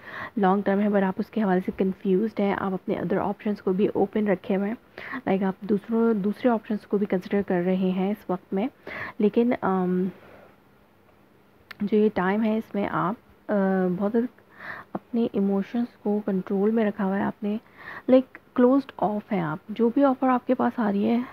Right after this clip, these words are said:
हो सकता है बहुत से लोगों की तरफ से आ रही हो और आप कन्फ्यूज हैं कि आपको किससे choose करना है। और इसके अलावा आप जो है queen, अ, Queen of Pentacles, like, अ, sorry, Queen of Cup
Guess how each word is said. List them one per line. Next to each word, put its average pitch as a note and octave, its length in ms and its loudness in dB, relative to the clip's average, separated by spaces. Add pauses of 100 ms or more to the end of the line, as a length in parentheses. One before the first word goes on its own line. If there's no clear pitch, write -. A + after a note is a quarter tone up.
हो A3 60 2
सकता G#3+ 200 2
है G3+ 40 0
बहुत G3+ 160 2
से A3 80 0
लोगों G3 260 2
की A3+ 80 0
तरफ G#3 220 -4
से G#3+ 60 -2
आ F#3+ 80 0
रही F#3 120 0
हो F#3+ 60 2
और F#3 60 0
आप F3+ 200 -2
कन्फ्यूज F#3+ 460 -2
हैं G3 140 0
कि F3+ 120 -4
आपको F3+ 240 -4
किससे G3 360 -6
choose A#3 280 -4
करना G3+ 260 0
है। G#3 260 -8 (2250)
और G#3 100 4
इसके A3+ 120 4
अलावा A3+ 280 6
आप A3+ 120 0
जो A3 120 2
है G#3+ 560 2
queen, G#3 320 -2
अ, G3+ 280 0
Queen G#3+ 180 -2
of A3 100 0
Pentacles, G#3 500 0
like, F#3 420 -2
अ, G3+ 220 0
sorry, F#3+ 300 -2 (160)
Queen A3+ 240 2
of G3+ 140 -4 (220)
Cup G3 160 -2